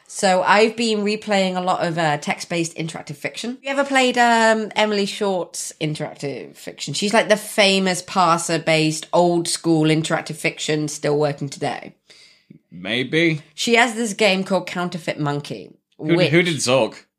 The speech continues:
Speaker 2: <laughs>
Speaker 1: She's not that old.
Speaker 2: <laughs> 'Cause Zork's great.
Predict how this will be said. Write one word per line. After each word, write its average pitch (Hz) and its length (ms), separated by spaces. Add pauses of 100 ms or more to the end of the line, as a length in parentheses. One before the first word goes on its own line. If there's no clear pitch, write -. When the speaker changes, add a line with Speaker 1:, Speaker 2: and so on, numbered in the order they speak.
(160)
Speaker 2:
<laughs> - 880
Speaker 1:
She's 208 160
not 302 180
that 151 280
old. 311 160 (500)
Speaker 2:
<laughs> - 360
'Cause 135 200
Zork's 175 300
great. 123 420